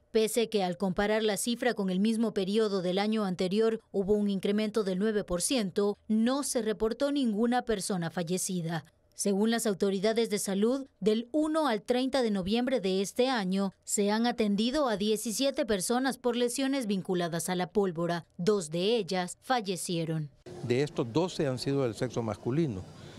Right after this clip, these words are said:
Speaker 2: ¿verdad? Eh, ha sido uno de cinco a nueve años, ocho de diez a diecinueve años,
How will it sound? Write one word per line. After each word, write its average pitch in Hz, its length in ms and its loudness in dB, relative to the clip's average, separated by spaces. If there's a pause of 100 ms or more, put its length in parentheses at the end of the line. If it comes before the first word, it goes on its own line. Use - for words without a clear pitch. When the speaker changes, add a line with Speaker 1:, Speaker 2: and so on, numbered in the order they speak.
(180)
Speaker 2:
¿verdad? 127 440 -2
Eh, 123 280 0
ha 120 140 0
sido 127 360 0
uno 175 380 0
de 127 120 -2
cinco 151 340 -4
a 135 40 0
nueve 139 300 -2
años, 180 520 -4 (400)
ocho 156 480 2
de 113 100 0
diez 139 240 0
a 151 60 -2
diecinueve 131 540 -2
años, 180 420 -4